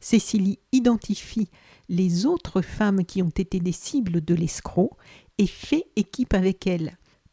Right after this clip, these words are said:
Plus question d'être des victimes, l'arnaqueur de Tinder a trouvé des adversaires à sa taille. Ce documentaire captivant suit des femmes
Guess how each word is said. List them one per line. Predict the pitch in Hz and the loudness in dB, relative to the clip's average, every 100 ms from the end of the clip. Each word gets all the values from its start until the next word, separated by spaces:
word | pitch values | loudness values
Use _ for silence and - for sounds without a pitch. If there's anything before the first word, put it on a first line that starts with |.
| - | 2
Plus | 262 302 | 4 6
question | 262 233 - 240 | 4 2 2 2
d'être | 196 190 - 180 | 2 0 0 -2
des | 165 190 | 2 4
victimes, | 262 202 - - 180 220 302 _ _ - | 4 2 -4 -4 -2 -2 -4 _ _ 2
l'arnaqueur | 208 240 226 214 - 208 180 | 4 4 4 2 0 -2 0
de | 175 | -2
Tinder | - 196 190 185 | 0 0 2 2
a | 170 | 0
trouvé | - 196 180 185 | -2 0 2 2
des | 165 160 214 | 0 0 -2
adversaires | 208 190 - - 180 | 0 -2 -2 -2 0
à | 170 | 0
sa | - 156 | -2 -4
taille. | - 175 202 269 - - - _ _ | 0 2 2 0 -2 -14 -20 _ _
Ce | - - | -4 0
documentaire | 208 226 - 220 214 220 - | 4 4 4 2 4 2 0
captivant | - 269 - - 208 202 214 190 | 2 2 2 -2 2 4 2 0
suit | - - - - 233 | -4 -6 -6 -4 -2
des | 190 185 | 0 0
femmes | - 202 185 | -2 -2 -2